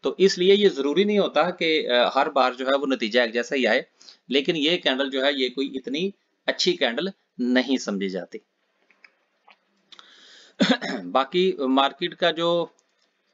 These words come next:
आज video बनाने का ना कोई मजा नहीं आ रहा, तो शायद कोई information भी पता नहीं मिली है कि नहीं आज आपको। <clears throat>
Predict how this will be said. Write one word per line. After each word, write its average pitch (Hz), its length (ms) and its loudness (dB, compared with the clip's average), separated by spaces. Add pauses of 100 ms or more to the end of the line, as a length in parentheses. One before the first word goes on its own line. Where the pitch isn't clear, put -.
(1160)
आज 120 220 -4
video 139 380 -2
बनाने 127 340 0
का 151 100 -4
ना 151 100 -2
कोई 147 140 -4
मजा 117 260 -2
नहीं 156 160 -4
आ 113 120 2
रहा, 127 120 0 (1400)
तो 107 520 0 (260)
शायद 131 320 -4
कोई 131 120 -4
information 127 480 -4
भी 127 100 -2
पता 113 220 -4
नहीं 113 100 -6
मिली 101 240 -4
है 110 140 -2
कि 113 100 -6
नहीं 101 200 -6
आज 95 140 -8
आपको। - 340 -12 (960)
<clears throat> 165 500 -4